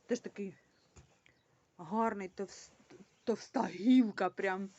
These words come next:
Маю надію, що вс-, ой, ось паросточок. Видно? Так, видно, щас.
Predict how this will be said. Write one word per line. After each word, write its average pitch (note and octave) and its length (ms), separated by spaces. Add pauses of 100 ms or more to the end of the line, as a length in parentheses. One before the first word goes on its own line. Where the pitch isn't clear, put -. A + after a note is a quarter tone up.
(1000)
Маю C#4 320
надію, B3+ 540
що B3 240
вс-, - 160 (200)
ой, F#4 180 (140)
ось F#4+ 200
паросточок. F#4 540 (640)
Видно? C4 360 (580)
Так, G3 420
видно, G#3+ 300
щас. - 280